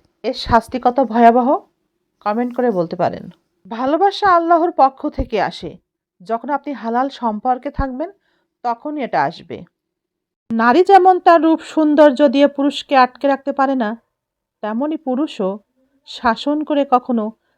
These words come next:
নারীকে আটকে রাখতে পারে না। আসলে নারী পুরুষের সম্পর্ক তৈরি হয় ভক্তি, ভালোবাসা, শ্রদ্ধা, সম্মানে। যখন দুজনের সম্পর্ক এবং একটি সংসার শুরু করে, তখন ভক্তি, ভালোবাসা, সম্মান তাদের মধ্যে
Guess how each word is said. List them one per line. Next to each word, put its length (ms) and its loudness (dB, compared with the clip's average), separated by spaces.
নারীকে 420 -6
আটকে 320 -4
রাখতে 240 -6
পারে 260 -6
না। 140 -10
আসলে 400 2
নারী 300 4
পুরুষের 440 -2
সম্পর্ক 560 2
তৈরি 320 0
হয় 220 0
ভক্তি, 520 -4
ভালোবাসা, 560 -4
শ্রদ্ধা, 500 -4
সম্মানে। 540 -8
যখন 380 6
দুজনের 460 6
সম্পর্ক 560 4
এবং 240 4
একটি 240 -4
সংসার 460 0
শুরু 280 0
করে, 200 2
তখন 320 -4
ভক্তি, 500 -4
ভালোবাসা, 520 0
সম্মান 480 0
তাদের 280 2
মধ্যে 240 2